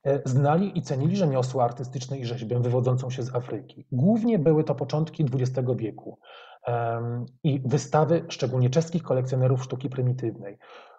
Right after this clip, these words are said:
Tu w-, e, warto zaznaczyć, iż, e, we Francji we wczesnych latach dwudziestych istniała bardzo duża grupa, e, majętnych osób, które, em, kolekcjonowały w ramach pasji, ale też i, mm, potrzeby bycia modnym,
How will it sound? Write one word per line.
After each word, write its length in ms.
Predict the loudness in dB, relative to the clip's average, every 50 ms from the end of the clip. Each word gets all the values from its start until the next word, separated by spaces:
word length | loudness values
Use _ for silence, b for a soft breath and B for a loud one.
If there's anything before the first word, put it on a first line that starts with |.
| B B -4
Tu 120 | -4 -4
w-, 180 | -4 -4 -10 -6
e, 140 | -4 -4 -4 -2
warto 340 | 2 4 4 4 6 4 4
zaznaczyć, 600 | 6 6 4 4 4 4 2 2 2 0 -4 -2 -2
iż, 280 | -2 -2 -2 -4 0 0
e, 340 | 2 2 0 -2 -8 -14 -18 _ _ _ _ _ _ _ _ _ -12 -12 -12 -12 -14 -12 -4 0
we 120 | 0 0
Francji 560 | 2 4 6 6 6 6 4 -2 -4 -8 -6
we 140 | -4 -2 -2
wczesnych 420 | 0 0 -2 -2 0 -4 -2 2
latach 240 | 2 4 6 4 4
dwudziestych 580 | 4 2 0 0 -2 -2 -4 -6 -8 -8 -6 -6
istniała 300 | -6 -2 0 2 2 4
bardzo 340 | 6 6 6 6 8 6 6
duża 240 | 6 6 4 2
grupa, 440 | 4 4 2 2 2 0 0 0 0 0
e, 200 | 0 0 0 2
majętnych 640 | 2 2 2 2 2 0 -2 -2 -6 -8 -4 -2 -2
osób, 360 | -2 -2 -4 -10 -12 -12 -10
które, 380 | -4 0 2 2 2 2 0 0
em, 600 | 0 2 2 2 2 2 2 0 0 -2 -4 0
kolekcjonowały 840 | 2 2 2 2 2 0 2 2 4 4 4 4 6 6 4 4 2 -2 -16 -12 -6
w 100 | -2 -2
ramach 320 | -2 -2 -2 -6 -8 -4
pasji, 500 | 0 0 0 0 0 -10 -12 -10 -10 -12 B B B B B
ale 200 | 2 4 4 4
też 280 | 2 2 -4 -4 -2 0
i, 180 | 2 2 2 0 -4 -14 _ _ -10 -8
mm, 480 | -6 -4 -4 -4 -4 -4 -6 -6 -6 -8 -10 -10 -4 -2
potrzeby 380 | -2 0 2 2 2 4 4
bycia 240 | 2 2 2 2 2
modnym, 520 | 2 2 2 0 -2 -6 -6 -6 -6 -8